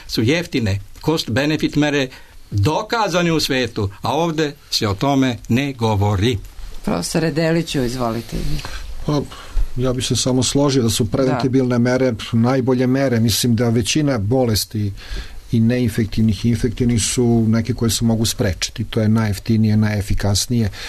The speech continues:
Speaker 3: Ali da bi se to sprovelo, lekara treba osloboditi ovog dela obaveza koje on ima. Znači, on mora da ima vremena dovoljno da možda porazgovara, da prepozna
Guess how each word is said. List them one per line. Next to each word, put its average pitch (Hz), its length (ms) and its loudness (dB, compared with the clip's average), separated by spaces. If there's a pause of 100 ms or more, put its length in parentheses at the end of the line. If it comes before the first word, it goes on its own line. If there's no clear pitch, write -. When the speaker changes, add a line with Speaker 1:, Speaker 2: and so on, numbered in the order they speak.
(480)
Speaker 3:
Ali 127 140 0
da 120 120 0
bi 120 100 0
se 127 140 -2
to 170 180 0
sprovelo, 156 500 0
lekara 139 440 0
treba 131 280 0
osloboditi 127 1080 2
ovog 117 240 2
dela 123 280 2
obaveza 120 400 2
koje 120 240 2
on 113 120 4
ima. 117 240 2
Znači, 98 240 2
on 107 60 4
mora 127 160 4
da 123 80 2
ima 123 140 2
vremena 120 500 2
dovoljno 123 580 2 (260)
da 101 120 2
možda 113 300 2
porazgovara, 107 720 2
da 101 200 0 (400)
prepozna 139 800 0